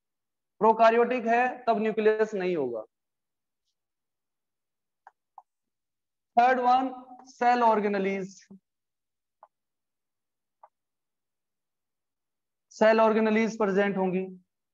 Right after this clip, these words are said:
जो अपना diverse function perform करती हैं। और आपको पता है कि जितनी भी cell organelles हैं, ribosome के पास केवल, अ,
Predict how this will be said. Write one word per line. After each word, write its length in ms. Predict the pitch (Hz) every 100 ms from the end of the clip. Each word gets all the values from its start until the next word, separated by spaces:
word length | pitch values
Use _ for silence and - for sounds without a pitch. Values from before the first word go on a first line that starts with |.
| 139
जो 100 | 214
अपना 260 | 208 233
diverse 580 | 226 196 196 220 226 -
function 640 | 247 - - 208 202 233
perform 480 | 226 196 185 202 196
करती 320 | 170 143 156
हैं। 160 | 139 123 _ _ _ _ _ _ _ -
और 100 | 208
आपको 320 | 214 214 254
पता 300 | 226 220 247
है 400 | 240 254 269 -
कि 520 | 226 240 247 240 - -
जितनी 380 | 151 214 220 254
भी 140 | 277 277
cell 280 | 254 233
organelles 640 | 226 220 226 214 220 226 196
हैं, 420 | 185 190 202 190 _ _ _ _ _ _ _ _ _ _ _ _ _ _ _ _ _ _ _ _ _ -
ribosome 680 | 202 226 262 240 262 262 254
के 180 | 269
पास 500 | 262 240 202 220 214 _ _ _ -
केवल, 320 | 233 240
अ, 60 | 254